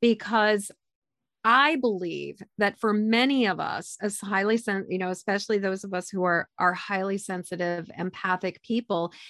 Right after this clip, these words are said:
and, and, or people who identify as empaths, that the thing is that most of the time we, we were told, especially as children,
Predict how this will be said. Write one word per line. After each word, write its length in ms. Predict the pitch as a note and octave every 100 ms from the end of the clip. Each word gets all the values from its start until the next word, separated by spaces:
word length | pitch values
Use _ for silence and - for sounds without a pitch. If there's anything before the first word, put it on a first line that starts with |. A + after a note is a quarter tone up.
| -
and, 180 | F#3 F3+ - F3
and, 220 | G3 F#3
or 100 | F3
people 300 | - G#3+ G3+
who 80 | F#3
identify 460 | F3 F3+ F#3 F3
as 100 | F3
empaths, 760 | - B3 D#4 - F#3 F3+ E3+ - - - - - - _ _ _ _ -
that 280 | B3 B3 A#3+
the 160 | G#3+
thing 380 | A3 - D4+ D#4+
is 280 | B3+ G#3 -
that 180 | G3+ F#3+
most 460 | A3 G#3+ B3 C4 C4+
of 80 |
the 80 | A#3
time 340 | A3+ A3+ G#3 G3+
we, 240 | G3 F#3 F3+
we 180 | G3
were 140 | F#3+ F#3+
told, 400 | - F#3+ F#3+ F#3
especially 500 | - G3 A3 A#3+ A3+
as 140 | A3
children, 640 | - G3 F#3+ F#3 F3+ F3+